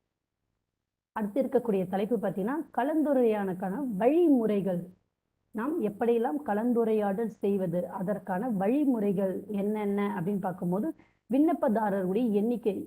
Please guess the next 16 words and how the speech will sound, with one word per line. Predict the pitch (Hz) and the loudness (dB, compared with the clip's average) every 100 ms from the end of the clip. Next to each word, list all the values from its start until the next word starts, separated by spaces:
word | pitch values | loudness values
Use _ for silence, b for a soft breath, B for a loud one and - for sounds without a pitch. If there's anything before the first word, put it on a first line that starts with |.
| - | -2
இங்க | 254 262 | 2 4
வந்து | 247 277 | 4 2
பார்த்தீங்கன்னா | 247 214 214 233 427 _ _ _ _ _ _ _ _ _ _ 220 | -2 -2 -4 -6 -8 _ _ _ _ _ _ _ _ _ _ _
நிகழ்த்தும் | 214 214 220 208 | -20 -20 -14 -12
போது | 196 233 339 - b | -10 -10 -12 -16 b
ஒரு | 269 262 262 226 | 2 4 4 2
இரு | 285 302 | 0 -2
குழுக்களாக | 285 262 269 240 233 247 | -2 -2 0 -2 0 -2
பிரிச்சிடுவாங்க. | 233 214 208 214 196 190 | -2 -2 -4 -6 -4 -4
அப்போ | 302 277 285 | -4 -2 -2
ஒரு | 240 233 | 2 2
குழுக்கில் | 233 240 247 262 233 | 2 0 0 0 0
ஐந்தோ | 196 208 220 | 0 2 4
இல்ல | 247 214 | 4 2
பத்து | 180 185 185 | -2 -4 -2
நபர்களோ | 196 185 202 208 208 | -2 -2 -2 2 4